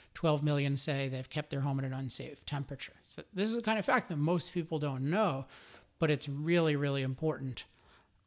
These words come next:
uh, for people making decisions.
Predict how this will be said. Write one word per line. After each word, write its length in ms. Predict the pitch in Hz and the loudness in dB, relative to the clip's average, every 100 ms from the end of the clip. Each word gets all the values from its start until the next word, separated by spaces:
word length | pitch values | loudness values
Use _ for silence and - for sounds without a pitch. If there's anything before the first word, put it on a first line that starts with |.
| - | -6
uh, 240 | 151 135 | -4 -4
for 460 | - - 165 147 135 | -8 -2 0 0 0
people 560 | - 147 - 135 143 _ _ - | -4 -8 -6 -10 -10 _ _ -8
making 540 | 151 131 - 127 127 - _ _ _ _ | -6 -6 -8 -10 -10 -14 _ _ _ _
decisions. 760 | - 113 127 - 117 - - | -8 -6 -6 -8 -12 -10 -8